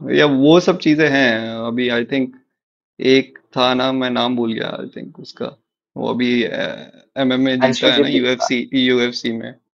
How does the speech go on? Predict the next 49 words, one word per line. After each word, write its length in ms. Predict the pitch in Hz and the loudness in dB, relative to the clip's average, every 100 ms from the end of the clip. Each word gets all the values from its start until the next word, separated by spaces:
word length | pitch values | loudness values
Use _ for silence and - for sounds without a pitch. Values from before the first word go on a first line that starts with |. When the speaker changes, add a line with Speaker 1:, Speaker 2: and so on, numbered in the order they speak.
| _ - | _ -6
Speaker 2:
हाँ, 220 | 123 117 - | -4 -4 -4
अंशु 320 | 127 123 151 | -6 -2 0
जुबली 380 | 135 127 131 143 | 2 2 4 6
नाम 280 | 127 120 113 | 6 6 2
है 60 | |
उनका 400 | 113 110 139 135 | -10 -6 2 4
और 100 | 120 | 4
I 40 | 123 | 2
Speaker 1:
हाँ, 180 | 113 110 | 0 -4
Speaker 2:
think, 240 | 117 123 | -6 2
Speaker 1:
देहरादून 420 | 139 135 135 135 | 4 4 2 2
का 60 | 135 | 4
ही 60 | |
है 60 | 131 | 4
Speaker 2:
यूएफ़सी। 200 | 120 135 | 4 -2
Speaker 1:
वो। 280 | 135 127 120 _ _ _ _ _ | -4 -8 -16 _ _ _ _ _
Speaker 2:
हाँ, 360 | 123 113 107 107 | -12 -10 -10 -14
मैथ्स 320 | 123 135 143 | -4 0 0
टीचर 200 | 160 165 160 | -2 -6 -4
थे 60 | |
पहले 260 | 170 160 175 | -4 -2 0
और 160 | 165 151 | 0 0
अब 200 | 139 143 | -4 -8
he 100 | 139 | -12
is 160 | 127 | -12
in 180 | 127 123 | -12 -6
U 40 | 110 | -4
F 80 | |
C। 200 | - 165 170 _ _ _ - | -6 -16 -20 _ _ _ -2
Speaker 1:
He 200 | 127 131 | 2 2
used 140 | 131 156 | 2 0
to 120 | 131 | 4
give 220 | 139 120 | 4 4
Speaker 2:
तो 120 | 110 | 2
Speaker 1:
tuition 240 | 107 127 120 | 2 0 -2
teacher, 380 | 120 - 117 117 - | -4 -2 -4 -4 -6
uh, 120 | 131 127 | -6 -2
to, 220 | 131 120 | -2 -2
he 140 | 135 | 0
was 140 | 127 131 | 2 2
a 100 | 131 | 0
tuition 440 | 131 127 135 135 | 0 0 0 0
teacher। 460 | 123 120 110 117 117 _ _ _ _ _ | 0 -4 -4 -8 -10 _ _ _ _ _
तो 60 | 123 | -6
वो 120 | 123 | -4
ट्यूशन 300 | 123 127 127 | -2 -2 0
Speaker 2:
हम्म। 100 | 139 | 0
Speaker 1:
देता 240 | 120 113 | 0 -2
था। 320 | 117 123 147 | -4 -4 -8